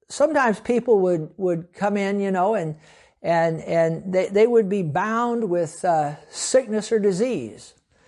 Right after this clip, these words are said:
I think of that lady in, uh, Luke, the thirteenth chapter, that had that spirit of infirmity, and she was bent over and couldn't, couldn't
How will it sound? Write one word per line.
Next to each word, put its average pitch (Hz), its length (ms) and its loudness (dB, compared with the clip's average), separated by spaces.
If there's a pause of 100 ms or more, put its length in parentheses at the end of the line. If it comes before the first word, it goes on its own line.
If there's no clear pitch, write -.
(280)
I 196 60 2
think 302 200 0
of 269 60 4
that 208 220 4
lady 202 460 4
in, 180 320 -2
uh, 156 120 0
Luke, 214 300 2
the 170 100 -2
thirteenth 214 640 -2
chapter, 214 600 0 (320)
that 180 260 2
had 208 240 2
that 196 160 2
spirit 226 480 4
of 180 60 -2
infirmity, 214 640 -2
and 180 120 -4
she - 160 -4
was 175 180 0
bent 151 840 -2
over 208 260 4
and 180 160 -6
couldn't, 190 460 -2
couldn't 208 380 -2